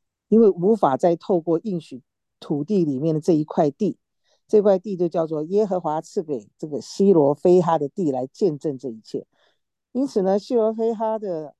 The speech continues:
女儿们呢，为了要持守这，这一份信仰的见证，就争取继承父亲的产业，来见证他们父亲曾经参与这段救恩的历史。那这块土地呢，就是一个见证的记号。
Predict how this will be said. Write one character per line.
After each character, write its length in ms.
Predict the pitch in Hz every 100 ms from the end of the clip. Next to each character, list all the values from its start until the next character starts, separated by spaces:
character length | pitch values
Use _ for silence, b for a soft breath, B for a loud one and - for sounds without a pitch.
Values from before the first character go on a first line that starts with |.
| _ -
女 180 | 175
儿 160 | 170 220
们 160 | 196 170
呢， 160 | 180
为 160 | 196 214
了 100 | 170
要 140 | 175
持 340 | 160 - 170 226
守 280 | 190 143
这， 260 | 143 202 165 _ _ -
这 120 | 220
一 160 | 196
份 260 | 190 208 156
信 340 | - - 214
仰 160 | 165 180
的 80 | 131
见 260 | - 156
证， 240 | 135 151 123 _ _ _ _
就 180 | - 196
争 360 | 160 220 208 208
取 300 | - 131 104 _
继 280 | - 220 156
承 360 | - 135 139
父 280 | 147 196 160
亲 240 | 143 151 143
的 140 | 135
产 320 | - 120 98
业， 180 | 139 - _ _ b b
来 160 | 160
见 220 | 190 254 196
证 160 | 196
他 180 | 175 190
们 100 | 196
父 200 | 196 180
亲 260 | 170 185 180
曾 440 | - 156 170 202
经 280 | 196 202 202
参 340 | - 190 190
与 140 | 165 113
这 180 | - 160
段 260 | 147 156 135
救 240 | - 175 135
恩 180 | 147 143
的 120 | 139
历 160 | 135 139
史。 240 | - - _ _ _ _ _ _ _ _ _ _
那 220 | 233 190
这 180 | 160 277
块 160 | 247 214
土 180 | - 151
地 140 | 196
呢， 140 | 180
就 160 | 180 202
是 160 | - 180
一 80 |
个 100 | 165
见 240 | 160 202 156
证 160 | 165
的 100 | 139
记 280 | 127 - 147
号。 280 | - - -